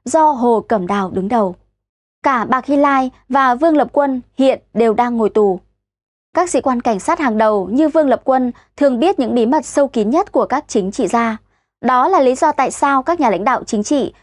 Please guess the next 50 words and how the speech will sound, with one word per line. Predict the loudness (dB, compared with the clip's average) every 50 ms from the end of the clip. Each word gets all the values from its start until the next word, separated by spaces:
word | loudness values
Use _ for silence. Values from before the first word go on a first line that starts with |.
| _ _
dù | -2 0 2 4
ở | 4 2 2
cấp | 0 -2 0 0
địa | -2 -2
phương | -2 0 0 0 0 0 -2
hay | -2 -2 0
là | 0 -2
cấp | -2 _ -4 -2 -2
quốc | -4 -2
gia, | 0 -2 -2 0 -2 -6 -8 -10 _ _ _ _
đều | 0 0 0 2
không | 0 -2 -2 0
có | 0 0 2
lựa | 2 0 0
chọn | 0 -4 -4 -2 -2
nào | -2 -2 -2
khác | -2 -4 -2 -2 -4 -6 _ _ _ _ _ _
ngoài | 0 2 2 2
việc | 2 0 0 0
liên | 0 -2 0
tục | 2 0 -2 0 _
cảnh | -4 -4 -4 -2
giác | -4 -4 -4 -4 _ _
với | -2 0 0 0 -2
cảnh | _ -2 -2 -2 -2
sát | -2 -4 -4 -2
trưởng | 0 0 0 0 -2 -6 _ _
của | -2 -2 0
họ. | 0 -2 -2 -2 -6 _ _ _ _ _ _ _ _ _ _ _ _ _ _ _ _ _ _ _ _ _ _ -4
Trong | -2 0 2 2
nền | 2 0 0
chính | 0 -2 -2 0
trị | 0 -2 -2
Trung | -2 -4 -2
Quốc, | 0 0 0 0 -2 _ _ _ _ _
người | 0 2 2
ta | 2 0
nói | 2 2 0 0 0
rằng | 0 0 0 0 -2 -6 -8 _ _ _
một | 0 0 2 2
nhà | 2 0
lãnh | 0 0 0
đạo | 0 -2 -2 -2
có | -4 -4
thể | -2 0 -2 -2
tận | 2 0 0 0
hưởng | 2 0 0 0 0
sự | -2 -2 -2
ổn | 0 0 -2 0
định | 0 0 0 0